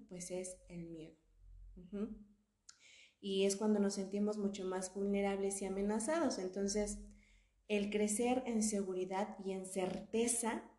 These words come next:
de pensamiento nos va a hacer vencer el miedo. Entonces, nadie es más esclavo que quien falsamente cree ser libre. Entonces,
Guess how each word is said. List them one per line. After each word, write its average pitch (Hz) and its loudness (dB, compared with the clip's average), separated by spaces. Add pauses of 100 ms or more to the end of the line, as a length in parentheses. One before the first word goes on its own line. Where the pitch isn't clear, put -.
de 196 -10
pensamiento 185 -6
nos 180 -6
va 185 -8
a 185 -6
hacer 196 -8
vencer 175 -10
el 175 -10
miedo. - -16 (960)
Entonces, 202 -4
nadie 320 6
es 311 2
más 277 4
esclavo 262 -2 (600)
que 190 -4
quien 196 -6
falsamente 202 -2
cree 175 -10
ser - -12
libre. - -18 (2250)
Entonces, 196 -8